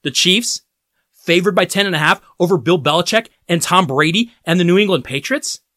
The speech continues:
I mean, what caused that? Is Brady hurt? Is the entire Patriots defense going to be out? Did Bill Belichick finally admit to all his crimes and he's not gonna be able to coach? What in the world is going on? Uh, no,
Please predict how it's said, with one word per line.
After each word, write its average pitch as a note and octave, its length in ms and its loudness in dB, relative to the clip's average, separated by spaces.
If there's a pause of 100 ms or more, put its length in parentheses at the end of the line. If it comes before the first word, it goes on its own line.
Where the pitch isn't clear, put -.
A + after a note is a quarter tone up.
(460)
I D3+ 40 -6
mean, D3+ 160 -6
what C#3 380 -6
caused D#3+ 300 -4
that? G#3+ 200 -4
Is C3 100 -10
Brady D3 320 -4
hurt? D3 380 -8 (640)
Is E3+ 120 -4
the E3+ 120 0
entire F#3 400 -2
Patriots - 480 -4
defense F3 420 -4
going E3 240 -4
to C#3+ 60 -6
be D3 160 -10
out? F#3 260 -6 (300)
Did D3 200 -4
Bill E3+ 220 6
Belichick F#3+ 400 0
finally F3 440 -2
admit D3+ 280 -4
to - 80 -12
all D#3+ 220 2
his E3 180 0
crimes E3+ 340 -2
and C3+ 120 -8
he's D3 180 -4
not D#3 220 0
gonna E3+ 140 2
be D#3+ 120 4
able E3 140 2
to C#3+ 80 -8
coach? - 400 -4 (240)
What D#3 320 0
in F3 100 2
the E3 80 0
world F3+ 220 2
is C3 80 -4
going D#3+ 260 0
on? B3 260 0 (960)
Uh, D#3+ 240 -8
no, G3 400 0